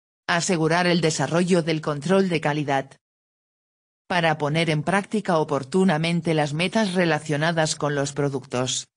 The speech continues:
de acuerdo con las políticas de la empresa es preciso combinar y organizar los esfuerzos de todos los empleados.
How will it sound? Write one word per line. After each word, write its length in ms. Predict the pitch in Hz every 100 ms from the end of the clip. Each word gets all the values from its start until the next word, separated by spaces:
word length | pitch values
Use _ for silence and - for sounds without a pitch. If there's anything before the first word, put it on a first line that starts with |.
| _
de 220 | 165 156
acuerdo 480 | 139 165 180 180 180
con 180 | 160 151
las 180 | 139
políticas 600 | - 135 196 208 196 196
de 120 | 190 160
la 120 | 156
empresa 580 | 147 135 208 226 202 208
es 180 | 233
preciso 560 | - 165 160 226 - 220
combinar 500 | 196 170 151 160 170
y 80 | 170
organizar 560 | 156 151 147 135 185
los 220 | 190 151 151
esfuerzos 600 | 135 - 190 175 190 156
de 100 | 165
todos 400 | 214 233 240 202
los 200 | 180 170
empleados. 760 | 151 147 143 127 127 127 -